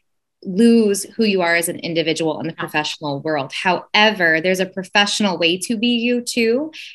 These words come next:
Speaker 1: And then there's a regular, like, amongst friends way to be you. And this is
Speaker 2: For
Speaker 1: coming
Speaker 2: sure.
Speaker 1: off of, um, y-, y-, an example <laughs> is
Speaker 2: Oh, no.
Speaker 1: a group of professionals went on a vacation, and there was some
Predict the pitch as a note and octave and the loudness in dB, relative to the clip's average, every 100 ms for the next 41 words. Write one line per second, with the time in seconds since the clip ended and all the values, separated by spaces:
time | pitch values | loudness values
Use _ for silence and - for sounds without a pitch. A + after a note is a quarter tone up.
0 | - G#3 G#3+ G3+ G3 F#3+ F#3 F3+ F3+ E3+ | 0 2 4 2 0 -2 0 0 0 0
1 | E3 F#3 F#3 F#3 E3 D#3+ D#3 D3+ - F#3 | 0 -2 -2 -2 -4 -4 -6 -6 -2 -2
2 | E3+ - - - A#3+ A3+ F#3+ F#3 F3 D#3+ | -4 -6 -12 -2 2 2 0 -2 -2 -2
3 | D#3 - F3 D3+ E3 D3+ C#3+ - - D3+ | -2 -6 -6 -6 -4 -4 -6 -14 -10 -4
4 | C#3 F2+ - - - - - A3+ A3+ A3+ | -2 -4 -8 -12 -12 -14 0 4 4 4
5 | B3+ E4+ G3 C4 A#3+ A3+ F3 F3+ F3+ F#3 | 4 2 2 2 2 2 -2 -4 0 2
6 | F3 E3+ - - - G3 F#3+ E3+ D#3+ D#3+ | 4 2 -6 -18 -2 2 4 4 0 -6
7 | - _ - - _ _ - - - A#3 | -12 _ -20 -20 _ _ -14 -12 -4 -2
8 | G2 A#3 - - - - _ _ _ - | 2 2 0 -6 -10 -10 _ _ _ -20
9 | - _ - A3 G3 G#3+ G3+ G#3 G#3 G3 | -20 _ 2 2 4 4 4 4 4 4
10 | D4 - D#4 F4 E4+ C4+ A#3+ A#3 A3 A3+ | 4 0 2 2 2 2 2 0 -4 2
11 | A#3 G#3+ G#3+ _ _ _ _ - A3+ F#4 | 4 4 0 _ _ _ _ -14 -2 -2
12 | C5+ E4 C4+ B3+ - - - F3+ F3 E3 | 0 -2 -2 2 2 0 -2 -2 -2 -2
13 | F3 F#3 F3+ F3+ F3 F3 D#3+ D#3 E3 D3+ | 0 0 0 0 -2 0 -2 0 0 0
14 | D3 - E3+ D#3 D#3 D3+ - F3 E3+ D#3+ | -2 -4 -4 -2 -2 -4 -4 0 0 0
15 | E3 D#3+ D#3 - D#3+ D3+ | 0 0 -2 -2 -2 -4